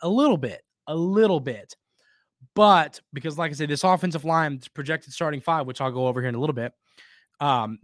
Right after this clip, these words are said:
seventy-five combined starts between them. So a lot of experience on this offensive line, which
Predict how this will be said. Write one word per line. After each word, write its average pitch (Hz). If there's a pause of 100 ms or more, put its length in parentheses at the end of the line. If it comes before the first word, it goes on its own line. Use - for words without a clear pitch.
(100)
seventy-five 151
combined 135
starts 139
between 135
them. 80 (800)
So 175
a -
lot 226
of 294
experience 233
on 160
this 143
offensive 135
line, 135
which 139